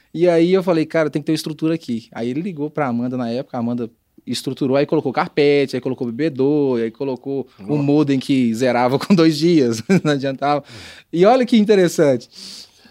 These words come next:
Speaker 1: É,
Speaker 2: Botou sujeira pra debaixo do tapete.
Speaker 1: <laughs> Eu lembrei esses dias.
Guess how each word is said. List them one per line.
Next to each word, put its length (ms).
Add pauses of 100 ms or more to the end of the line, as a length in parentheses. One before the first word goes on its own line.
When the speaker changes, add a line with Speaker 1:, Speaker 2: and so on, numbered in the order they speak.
Speaker 1:
É, 180
Speaker 2:
Botou 160
sujeira 280
pra 100
debaixo 260
do 40
tapete. 240 (460)
Speaker 1:
<laughs> 480
Eu 80
lembrei 240
esses 200
dias. 320